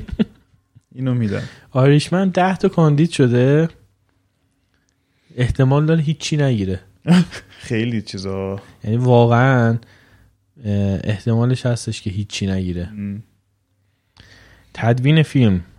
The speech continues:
Speaker 1: فورد ورسس فراری،
Speaker 2: آه.
Speaker 1: آیریشمن، جوجو رابیت، جوکر، پاراسایت.
Speaker 2: آه، من همه رو دیدم. آه.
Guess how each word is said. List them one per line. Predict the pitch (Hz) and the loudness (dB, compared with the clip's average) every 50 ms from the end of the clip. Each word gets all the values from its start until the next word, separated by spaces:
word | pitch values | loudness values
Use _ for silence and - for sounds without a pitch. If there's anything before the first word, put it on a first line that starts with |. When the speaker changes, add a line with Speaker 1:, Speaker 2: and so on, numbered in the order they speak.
| _ _ _ | _ _ _
Speaker 1:
فورد | _ - 120 120 127 123 117 113 | _ 0 2 4 4 4 4 4
ورسس | 117 117 113 - - 120 113 - | 4 4 2 2 -2 -4 -4 -2
فراری، | - 117 110 107 107 107 110 117 123 131 139 147 151 | 0 2 2 4 4 4 4 2 2 2 0 0 -2
Speaker 2:
آه. | 165 - 107 113 123 135 139 143 139 _ _ _ _ _ _ - - | -2 -6 -8 -12 -10 -10 -10 -10 -12 _ _ _ _ _ _ -8 -2
Speaker 1:
آیریشمن، | 101 98 104 101 104 104 - - 113 113 113 117 123 127 135 139 143 139 131 | 0 2 2 2 2 0 -2 -2 -2 0 2 2 2 2 2 0 0 -2 -2
جوجو | - 117 110 104 101 107 107 | 0 2 2 2 4 2 2
رابیت، | 107 104 104 101 101 110 123 135 139 - - - - _ _ _ _ _ _ _ _ _ _ _ _ _ _ _ _ _ | 2 4 2 2 2 2 0 0 0 -4 -10 -20 -20 _ _ _ _ _ _ _ _ _ _ _ _ _ _ _ _ _
جوکر، | - 110 101 101 98 - - 117 117 120 120 | -2 0 0 0 -2 -2 0 0 2 2 0
پاراسایت. | 117 - - 98 90 82 73 - 95 82 73 - - - - - - _ _ _ _ _ _ _ _ _ _ _ _ _ _ _ _ _ _ _ _ _ _ _ _ _ _ _ _ _ _ _ _ _ _ _ | 0 -2 -2 -2 -2 -2 -4 -4 -6 -6 -6 -8 -12 -18 -20 -20 -20 _ _ _ _ _ _ _ _ _ _ _ _ _ _ _ _ _ _ _ _ _ _ _ _ _ _ _ _ _ _ _ _ _ _ _
Speaker 2:
آه، | - 110 | -16 -12
من | 113 120 131 131 | -8 -6 -6 -4
همه | 127 117 117 117 | -4 -4 -4 -4
رو | 123 135 | -4 -6
دیدم. | 123 123 113 117 123 135 139 143 147 147 147 143 _ _ _ _ _ _ _ _ _ | -6 -8 -8 -8 -6 -6 -4 -4 -6 -6 -8 -10 _ _ _ _ _ _ _ _ _
آه. | - 113 110 107 110 | -12 -10 -10 -10 -10